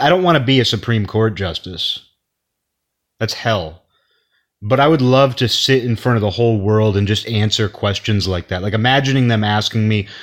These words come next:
"What's a woman? What is, what is a, what is being a woman? What it, what does it mean to, what is a woman?" But I don't even know what the exact question was, but it was along those lines. But if you were to ask me that, if you were to ask me, "What is a woman?" I would say, "I know one when I see one.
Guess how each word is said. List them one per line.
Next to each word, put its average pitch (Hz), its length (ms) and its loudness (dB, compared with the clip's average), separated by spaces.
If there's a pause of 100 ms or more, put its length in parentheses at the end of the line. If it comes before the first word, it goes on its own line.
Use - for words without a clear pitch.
(400)
"What's 165 220 0
a 226 60 2
woman? 160 540 -2 (180)
What 160 160 -2
is, 160 160 -12
what 160 160 -2
is 190 80 -2
a, 175 80 0
what 135 320 -4
is 175 80 -4
being 180 240 -2
a 156 80 -2
woman? 127 480 -2 (640)
What 147 140 -2
it, 151 100 -2
what 156 120 2
does 170 100 0
it 160 100 -2
mean 143 280 0
to, 127 100 -2 (260)
what 135 160 -2
is 156 80 -2
a 147 80 0
woman?" 117 420 -2
But 107 200 -4
I 120 160 -2
don't 143 100 2
even 120 140 0
know 113 60 0
what 110 100 -2
the 101 80 -2
exact 92 340 -4
question 98 480 -4
was, 90 240 -4
but 98 140 -6
it - 20 -2
was 98 120 -4
along 98 280 -2
those 98 220 -6
lines. 104 360 -2 (560)
But 123 100 -2
if 131 40 2
you 185 80 6
were 185 40 4
to 165 80 6
ask 147 260 2
me 131 80 2
that, 101 160 0
if 101 80 -2
you 135 60 2
were - 20 0
to 135 80 4
ask 127 260 0
me, 117 160 2
"What 110 280 0
is 117 120 0
a 113 80 2
woman?" 98 560 -2 (500)
I 101 60 -4
would 104 100 -2
say, 117 140 0
"I 120 100 2
know 156 200 2
one 170 240 0
when 170 100 0
I 165 60 2
see 180 260 0
one. 110 340 0